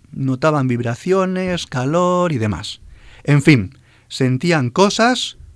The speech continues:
cuando no eran cuarzos. Por lo tanto, como vemos, y hay multitud de experimentos, en definitiva, estas personas en su mente imaginan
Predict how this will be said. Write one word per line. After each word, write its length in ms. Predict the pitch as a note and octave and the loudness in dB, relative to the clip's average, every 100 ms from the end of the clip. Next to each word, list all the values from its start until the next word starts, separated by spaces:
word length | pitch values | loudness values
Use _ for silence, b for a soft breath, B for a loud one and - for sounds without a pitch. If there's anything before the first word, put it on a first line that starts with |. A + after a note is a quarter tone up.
| - | -20
cuando 300 | - A#2 A2 | -8 -4 -2
no 60 | B2 | 0
eran 200 | B2+ G#2+ | 0 -2
cuarzos. 600 | G2+ F#2 - D#2 D#2 - _ b b b b b b b b | -4 -6 -8 -14 -14 -18 _ b b b b b b b b
Por 120 | - | 2
lo 40 | D#3 | 4
tanto, 300 | G#3+ G#3+ F#3+ | 4 2 2
como 160 | C#3+ | 2
vemos, 520 | D#3 F3+ F#3+ F#3+ - - _ _ _ | 2 2 0 -2 -6 -14 _ _ _
y 120 | C#3+ | -2
hay 140 | D3+ C#3 | 2 4
multitud 440 | C3+ A#2+ B2+ D3 | 2 0 -2 0
de 100 | C3+ | 0
experimentos, 1000 | A2 - C#3+ A#2 A2 A2 A2+ B2 B2+ - | -2 -2 0 0 0 0 0 0 -4 0
en 180 | E3+ E3 | 0 0
definitiva, 800 | D3 C3 B2+ A#2 D#3+ D#3+ E3 D#3 b b | 0 0 -2 -2 0 2 2 2 b b
estas 480 | - G#3+ - G#3 F3+ | -4 -4 -2 -6 -6
personas 720 | - C#3 B2+ E3 E3+ E3+ D#3+ - | -2 -2 -2 -2 0 0 -2 -2
en 240 | D#3 D#3+ | 0 0
su 160 | D3+ E3+ | 0 0
mente 500 | A3+ B3+ G3+ F#3 F3+ | 2 2 2 -2 -2
imaginan 880 | D#3+ D#3+ D#3 B2+ A#3 A#3 F3 F#3+ G#3+ | -2 0 0 0 2 4 4 2 -2